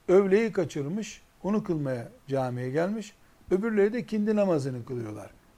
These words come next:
Niyet farkı olabilir. Bu sebeple ezan okundu, camide namaz kılıyoruz, belli ki bu öğle, belli ki ikindi zaten.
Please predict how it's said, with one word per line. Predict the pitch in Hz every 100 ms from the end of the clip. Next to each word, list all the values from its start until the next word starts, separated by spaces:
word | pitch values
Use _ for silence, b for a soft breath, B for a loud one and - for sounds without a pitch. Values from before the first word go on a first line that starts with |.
| -
Niyet | 170 220
farkı | - 151 131 143
olabilir. | 139 135 185 233
Bu | 190
sebeple | 185 226 196 170 127 b b b b b
ezan | 151 156 247
okundu, | 240 214 185 156 160 254 285 -
camide | 151 180 190 196 208
namaz | 196 214 202 -
kılıyoruz, | 240 196
belli | 208 220 220
ki | 220 214
bu | 226
öğle, | 202 214 240
belli | 202 202 208
ki | 214
ikindi | 220 202 202 208
zaten. | 135 110 -